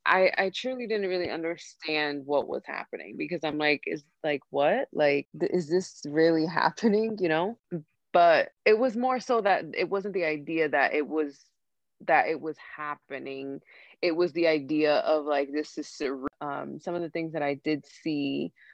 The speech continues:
um, and I can't even remember where. It might have actually been on T V, and, and I don't even know how because we don't have T V anymore. So I don't even remember what it, where it was. But what I do remember is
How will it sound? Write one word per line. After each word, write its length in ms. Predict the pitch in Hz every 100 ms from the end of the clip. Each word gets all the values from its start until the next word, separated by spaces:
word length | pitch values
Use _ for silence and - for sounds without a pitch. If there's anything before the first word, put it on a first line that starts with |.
| - -
um, 680 | - 147 135 135 110 160 208
and 140 | - 156
I 80 | 151
can't 340 | - - 175
even 160 | 165 156
remember 340 | 147 143 147
where. 760 | 135 147 147 143 139 143 156 - -
It 80 | 165
might 200 | 180 202
have 60 |
actually 340 | 156 - 160 143
been 260 | 147 143
on 380 | 135 - 147 147
T 280 | - - 160
V, 300 | - 160 143
and, 180 | 139 104
and 160 | 147
I 120 | 147
don't 140 | 160 160
even 140 | 151
know 140 | 143 143
how 180 | 160 156
because 320 | 147 156 139
we 120 | 135 139
don't 200 | 139 - -
have 220 | 139 135 131 - -
T 160 | 147
V 180 | 127 123
anymore. 380 | 107 107 - -
So 240 | - 160
I 140 | 135 143
don't 160 | 147
even 100 | 139
remember 460 | 135 135 135 131 120
what 140 | 92
it, 100 | 82 110
where 160 | 139
it 80 | -
was. 200 | 82 - -
But 200 | 123 - - - - - - - _ _
what 280 | - 185 190
I 100 | 180
do 220 | 170 233
remember 340 | 220 175 165 160
is 320 | 156 156